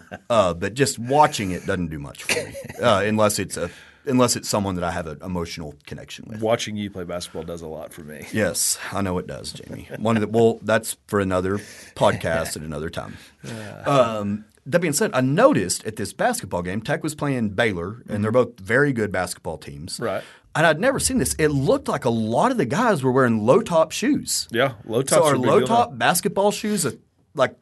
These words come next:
Speaker 1: I mean, my whole life I've always thought about basketball shoes are always high
Speaker 2: High
Speaker 1: tops,
Speaker 2: tops. Well, I
Speaker 1: right?
Speaker 2: mean, and that's what they used to tell us when we were growing up, that they protect your ankles and this and
Speaker 1: Yeah.
Speaker 2: that. I don't know if it's the structure of the lowers is better now
Speaker 1: Were
Speaker 2: or
Speaker 1: they
Speaker 2: if that was
Speaker 1: just taping
Speaker 2: all
Speaker 1: up the ankles, or
Speaker 2: bunch
Speaker 1: was it all
Speaker 2: of
Speaker 1: B S?
Speaker 2: B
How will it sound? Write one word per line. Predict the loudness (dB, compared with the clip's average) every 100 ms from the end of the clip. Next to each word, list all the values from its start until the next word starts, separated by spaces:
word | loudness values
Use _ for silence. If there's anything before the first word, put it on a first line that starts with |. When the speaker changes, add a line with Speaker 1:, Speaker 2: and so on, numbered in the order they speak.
| _ _ _ _ _ _
Speaker 1:
I | -2
mean, | 2
my | 4
whole | 4 4
life | 4 2
I've | 0
always | 2 2 2
thought | -2 -2
about | -4 -2
basketball | 0 0 -4 -6
shoes | -6 -6
are | -4
always | 2 2 2 -2
high | -4
Speaker 2:
High | -6
Speaker 1:
tops, | -10
Speaker 2:
tops. | -12 -12 -12 -2
Well, | 4
I | 6
Speaker 1:
right? | 4
Speaker 2:
mean, | 2
and | 2
that's | 0
what | -2
they | -2
used | -4
to | -4
tell | -4
us | -4
when | -8
we |
were | -8
growing | -6
up, | -6 -8
that | -8
they | -8
protect | -10 -12 -8 -8
your | -8 -8
ankles | -8 -8 -8
and | -8
this | -6
and | -2
Speaker 1:
Yeah. | 0
Speaker 2:
that. | 0
I |
don't | -4
know | -2 -4
if | -4
it's | -8
the | -6 -10 -12 _ _ _ _
structure | -8 -6 -2 -2 0 0
of |
the | 0
lowers | 2 2 4 2
is | 0
better | -2 0 2 0
now | 2 2
Speaker 1:
Were | 0
Speaker 2:
or |
Speaker 1:
they |
Speaker 2:
if | 2
that | 2
was | 2
Speaker 1:
just | 2
taping | 2
Speaker 2:
all | 2
Speaker 1:
up | 0
the | -8
ankles, | -8 -8 -8 0
or |
Speaker 2:
bunch | 0
Speaker 1:
was | 2
it |
all | -2
Speaker 2:
of | -2
Speaker 1:
B | -2 0
S? | 2
Speaker 2:
B | 4